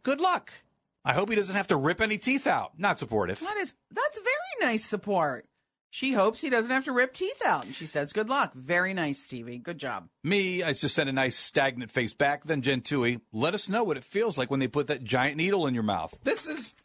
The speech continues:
Speaker 2: What a funny
Speaker 1: this
Speaker 2: joke.
Speaker 1: is the support.
Speaker 2: What a
Speaker 1: It
Speaker 2: funny
Speaker 1: is
Speaker 2: joke.
Speaker 1: not a funny joke.
Speaker 2: I bet you giggled at that,
Speaker 1: That
Speaker 2: and
Speaker 1: is
Speaker 2: it really helped you relax.
Speaker 1: I literally threw my phone down on the floor after I saw that.
Speaker 2: <laughs>
Speaker 1: So
Speaker 2: Did
Speaker 1: both
Speaker 2: you,
Speaker 1: of them.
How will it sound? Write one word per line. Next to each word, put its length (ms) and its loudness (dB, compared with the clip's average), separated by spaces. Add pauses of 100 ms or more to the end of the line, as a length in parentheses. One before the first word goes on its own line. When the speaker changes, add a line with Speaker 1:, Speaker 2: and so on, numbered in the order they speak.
(120)
Speaker 2:
What 160 4
a 60 2
funny 260 0
Speaker 1:
this 140 4
Speaker 2:
joke. 180 4
Speaker 1:
is 60 -2
the 120 -2
support. 460 0
Speaker 2:
What 160 8
a 120 2
Speaker 1:
It 40 2
Speaker 2:
funny 220 6
Speaker 1:
is 60 0
Speaker 2:
joke. 100 6
Speaker 1:
not 100 6
a 60 0
funny 260 0
joke. 180 6
Speaker 2:
I 100 8
bet 320 2
you 140 0
giggled 400 2
at 120 -4
that, 260 6
Speaker 1:
That 160 4
Speaker 2:
and 100 4
Speaker 1:
is 100 6
Speaker 2:
it 40 -6
really 420 4
helped 320 0
you 80 -4
relax. 380 0 (100)
Speaker 1:
I 40 2
literally 340 0
threw 240 -2
my 220 2
phone 360 0
down 240 2
on 60 -4
the 60 -4
floor 260 2
after 240 -2
I 80 0
saw 240 0
that. 260 -2
Speaker 2:
<laughs> 60 -8 (500)
Speaker 1:
So 400 0 (400)
Speaker 2:
Did 100 -10
Speaker 1:
both 200 4
Speaker 2:
you, 60 0
Speaker 1:
of 80 -2
them. 280 0